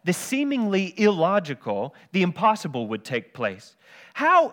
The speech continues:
is it that God would prepare a luscious garden for his people, give them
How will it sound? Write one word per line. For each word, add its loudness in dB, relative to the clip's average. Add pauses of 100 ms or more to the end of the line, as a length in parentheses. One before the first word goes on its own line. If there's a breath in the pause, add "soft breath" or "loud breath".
is -2
it -4
that -4
God 0
would -4
prepare 0
a 2
luscious -2
garden 0
for -4
his -10
people, -8 (240 loud breath)
give 0
them 2